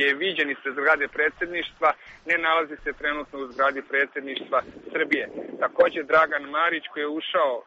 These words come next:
nešto pre dvanaest časova sa dve bombe u zgradu predsjedništva Srbije, ne nalazi se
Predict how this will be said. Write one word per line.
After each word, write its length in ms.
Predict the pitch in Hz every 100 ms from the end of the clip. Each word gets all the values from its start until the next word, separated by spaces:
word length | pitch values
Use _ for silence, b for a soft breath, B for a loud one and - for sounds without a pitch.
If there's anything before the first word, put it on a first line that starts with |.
| _ - - 139
nešto 220 | 135 -
pre 180 | 127 151
dvanaest 340 | 135 139 151 -
časova 360 | 147 151 160 131 -
sa 80 | 127
dve 200 | 127 156
bombe 300 | 135 160 143
u 180 | 135 131
zgradu 240 | 156 156
predsjedništva 960 | 143 147 - 151 - 131 139 143 - 135 -
Srbije, 260 | 160 196 170 B B -
ne 200 | 175 208 175
nalazi 420 | 170 185 190 170 160 -
se 120 | 156